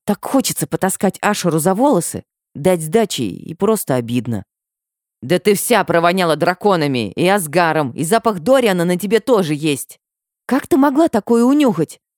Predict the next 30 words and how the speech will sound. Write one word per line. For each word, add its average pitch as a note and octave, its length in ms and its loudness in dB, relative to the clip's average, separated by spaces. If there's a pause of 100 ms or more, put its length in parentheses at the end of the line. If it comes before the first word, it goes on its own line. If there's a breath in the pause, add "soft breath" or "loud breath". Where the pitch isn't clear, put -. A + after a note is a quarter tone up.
(160)
Вроде F#3 300 0
же A3 140 0
ты A#3+ 160 -4
человечка!" G#3+ 760 0 (320)
"Ага, F#3 520 0 (120)
но F#3 140 2
внутри B3 340 0
у F#4 60 2
меня F3 220 2
настоящий A3 520 0
дракончик. F#3+ 720 -2 (280)
Я B3+ 200 2
теперь B3 280 0
тоже F#3 340 2
могу C#3+ 300 0
кое-что, C#3+ 480 0
чего D3+ 260 0
раньше C3+ 340 -2
не C#3 80 0
могла". C3+ 400 -2 (480)
Я E3+ 280 0
перехожу D#3 520 0
в - 60 -8
словесное C3 560 0
наступление. A#2+ 760 -4 (520)
"Асгар C4+ 460 0
тебе, G3 300 0
значит, D#3+ 320 -2
ребеночка D3+ 600 0
заделал, A#3 540 2